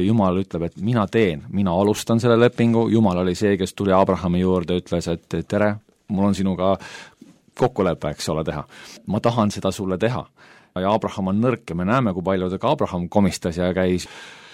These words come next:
nii mõningaidki kahtlaseid käikusid. Aga Jumal oli see, kes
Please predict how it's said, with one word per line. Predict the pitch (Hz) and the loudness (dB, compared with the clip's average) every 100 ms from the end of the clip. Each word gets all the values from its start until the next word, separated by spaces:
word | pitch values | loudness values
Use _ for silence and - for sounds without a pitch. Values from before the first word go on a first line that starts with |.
| - - - - | -20 -20 -20 -2
nii | 110 | 2
mõningaidki | 131 123 107 117 | 4 6 4 2
kahtlaseid | 117 156 113 104 95 95 - | 2 2 2 2 4 2 4
käikusid. | 110 - 85 80 | 4 4 -4 -6
Aga | - _ 92 | -8 _ 0
Jumal | 131 143 92 82 - _ | 2 2 0 -2 -10 _
oli | 95 90 | -6 -4
see, | 120 117 | 2 2
kes | 101 | 2